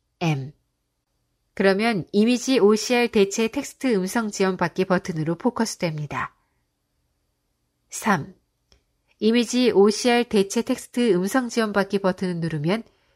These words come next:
이미지 오씨알 작업이 시작되며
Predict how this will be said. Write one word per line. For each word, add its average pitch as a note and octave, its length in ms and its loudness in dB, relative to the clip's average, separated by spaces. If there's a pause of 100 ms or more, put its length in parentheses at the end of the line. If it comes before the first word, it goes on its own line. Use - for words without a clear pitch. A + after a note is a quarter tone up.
(220)
이미지 A#3 480 2
오씨알 G3 460 4
작업이 G3+ 340 -2
시작되며 F3 680 -4